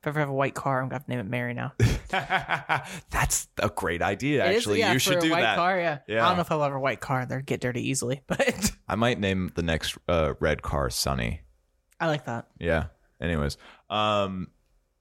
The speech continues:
Speaker 2: the only other character is Nami, which I guess we'll get into Nami's story.
Speaker 1: Holy shit.
Speaker 2: Yeah.
Speaker 1: And, like, here's my thing. Sanji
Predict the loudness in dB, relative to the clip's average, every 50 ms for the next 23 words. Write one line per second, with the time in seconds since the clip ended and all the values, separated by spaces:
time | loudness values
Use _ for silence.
0 | _ _ _ _ _ _ -16 -6 -2 0 2 2 2 0 0 0 0 0 0 0
1 | 0 0 2 2 2 2 2 2 0 0 0 0 0 0 0 0 0 -2 -4 -10
2 | -14 _ -4 -2 0 0 0 0 2 2 0 0 0 0 0 0 2 2 2 2
3 | 2 0 0 -2 0 0 2 0 0 0 0 -2 -2 -2 -2 0 0 2 2 2
4 | 2 2 2 2 2 0 -4 -8 -8 -6 -4 -2 0 0 0 0 0 -2 -2 -2
5 | 0 0 0 2 2 2 2 0 -2 -4 -8 -14 -20 -20 -20 _ _ _ _ 0
6 | 0 0 0 0 -2 -2 0 0 0 0 0 -2 -2 -2 -6 -6 -6 -8 -10 -14
7 | -20 -20 _ -8 -4 0 2 2 2 2 0 0 0 0 0 -2